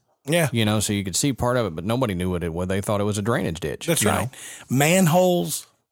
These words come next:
Speaker 1: well, you know, in the middle of the street will go down to the catacombs. So when they, when the police find one of these entrances, they, they do the best they can to block it off and, and make it unusable.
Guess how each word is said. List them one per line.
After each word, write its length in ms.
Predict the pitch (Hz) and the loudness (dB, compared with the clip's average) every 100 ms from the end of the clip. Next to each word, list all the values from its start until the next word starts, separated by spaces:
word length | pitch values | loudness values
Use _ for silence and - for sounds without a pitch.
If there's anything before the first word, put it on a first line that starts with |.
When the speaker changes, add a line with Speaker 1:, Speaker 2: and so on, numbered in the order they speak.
| _ | _
Speaker 1:
well, 220 | 151 143 143 | -10 -8 -2
you 120 | 160 | 0
know, 180 | 147 143 | 0 0
in 140 | 151 | 0
the 60 | 135 | 2
middle 220 | 156 156 | 2 2
of 60 | |
the 80 | 147 | 2
street 400 | - 165 165 160 _ - | 0 0 0 -2 _ -6
will 140 | 139 | -2
go 180 | 131 131 | 0 -2
down 320 | 110 104 139 | -2 0 0
to 60 | 147 | 0
the 100 | 151 | -2
catacombs. 760 | 165 151 147 151 135 127 123 _ _ _ _ _ _ _ _ _ _ 160 | 0 0 0 -2 -2 -2 -6 _ _ _ _ _ _ _ _ _ _ -2
So 220 | - 170 | 2 2
when 400 | 160 160 170 170 | 0 -2 2 4
they, 220 | 170 156 - _ _ - | 2 0 -6 _ _ -2
when 120 | 165 | 0
the 80 | 160 | 2
police 380 | 170 208 240 | 2 2 2
find 560 | - - 180 180 165 151 | 0 2 2 4 2 0
one 160 | 143 143 | 0 0
of 80 | |
these 240 | 139 135 127 | 0 -2 0
entrances, 600 | 135 - 123 - 101 113 | -2 -2 -2 -4 -6 -6
they, 340 | 131 151 143 - _ _ _ | -2 -2 -2 -12 _ _ _
they 160 | 143 143 | -4 0
do 340 | 139 180 180 | 4 4 4
the 100 | 156 | 2
best 260 | 156 156 - | 2 2 2
they 100 | 156 | -2
can 460 | - 151 143 127 123 | -2 -2 -2 -2 -2
to 380 | 135 120 117 - | -2 -2 -2 -8
block 480 | 131 123 131 123 - | -12 -4 0 0 0
it 100 | 104 | -4
off 400 | 82 - - - - | -4 -10 -14 -20 -8
and, 200 | 110 113 | -6 -4
and 180 | 131 135 | -2 0
make 220 | 143 139 131 | 0 -2 -4
it 200 | 113 _ _ _ 135 | -8 _ _ _ -2
unusable. 840 | 135 127 120 117 104 85 - | 0 0 0 -2 -4 -8 -18